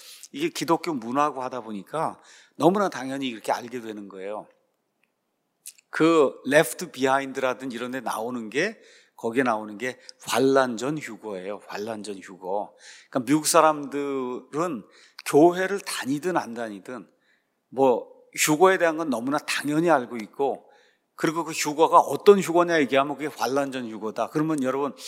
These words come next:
환란 그러면 트리뷴레이션이라는 그런 단어를 우리가 써야 되는데, 그 트리뷴레이션도 일반 사람은 다 아는 단어예요.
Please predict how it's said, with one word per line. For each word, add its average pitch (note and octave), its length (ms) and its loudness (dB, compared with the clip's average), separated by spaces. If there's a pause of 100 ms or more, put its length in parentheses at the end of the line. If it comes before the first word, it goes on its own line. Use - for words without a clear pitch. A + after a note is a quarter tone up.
(220)
환란 D#3 340 8
그러면 D3 280 -2
트리뷴레이션이라는 D3+ 920 -2
그런 A#2+ 200 -4
단어를 C3+ 420 -2
우리가 A2+ 240 -4
써야 D3+ 260 0
되는데, A2+ 580 -10 (520)
그 F#3 220 8
트리뷴레이션도 D#3 1500 0
일반 F#3 280 6
사람은 G3 320 -2
다 - 300 -10
아는 D#3+ 220 2
단어예요. G2+ 800 -8